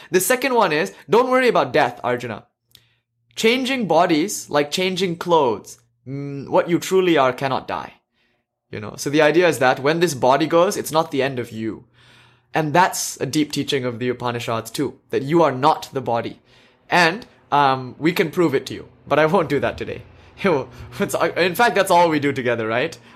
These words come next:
All we do is, is, is prove, uh, right now, here and now, that what you took yourself to be, you are not.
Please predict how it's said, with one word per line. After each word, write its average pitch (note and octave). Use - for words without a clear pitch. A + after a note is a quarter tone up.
All G3
we F3
do E3+
is, B2+
is, B2
is B2+
prove, E3+
uh, B2+
right F#3+
now, C#3+
here F#3
and A3
now, C#3+
that D#3
what F3
you F3+
took B3+
yourself F#3
to D#3
be, E3
you E3
are C3
not. A#2+